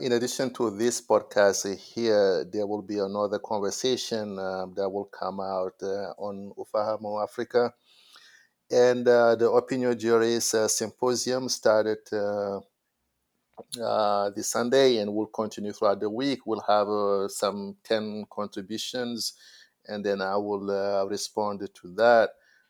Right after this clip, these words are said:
Um, there is an author myth critiques, uh, roundtable that is scheduled in, uh, during the African Studies Association conference, um, in, uh, November.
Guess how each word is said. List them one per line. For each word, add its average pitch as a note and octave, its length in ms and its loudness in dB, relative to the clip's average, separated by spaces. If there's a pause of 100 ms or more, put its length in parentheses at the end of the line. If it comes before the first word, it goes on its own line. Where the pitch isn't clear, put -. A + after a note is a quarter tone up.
(140)
Um, G#2 360 -4
there A#2 180 2
is C3 340 -4
an A#2 240 -2
author A2+ 720 0
myth G#2+ 420 -8 (140)
critiques, - 760 -6
uh, G2+ 560 0
roundtable B2+ 920 0
that G#2 120 0
is G#2+ 140 -4
scheduled G2+ 760 -8 (840)
in, G2+ 380 -6
uh, F#2 580 -4
during G#2+ 400 -4
the F#2 500 0
African G#2 440 -4
Studies G2+ 340 -2
Association F#2+ 1120 -6
conference, A#2 760 -4 (120)
um, F#2 720 -8
in, F#2 320 -10
uh, F2+ 420 -8
November. F#2 760 -6